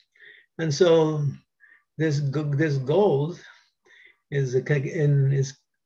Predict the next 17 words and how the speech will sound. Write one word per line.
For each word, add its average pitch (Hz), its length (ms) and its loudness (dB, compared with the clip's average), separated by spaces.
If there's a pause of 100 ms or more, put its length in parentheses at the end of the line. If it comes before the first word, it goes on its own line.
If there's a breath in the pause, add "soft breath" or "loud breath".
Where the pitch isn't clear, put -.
(180)
called 139 360 -4
yellow. 120 540 -4 (1160 soft breath)
It's 135 240 -12
the 135 80 -12
color 147 400 -2
of 120 120 -6
yellow. 143 480 -4 (760 loud breath)
And 147 120 2
here 175 240 6
Prabhupada 151 580 2
gives 139 200 -4
a 139 60 2
nice 139 320 -2
analogy 131 580 -4
for 123 220 -6
those 135 280 -2
who 123 240 -6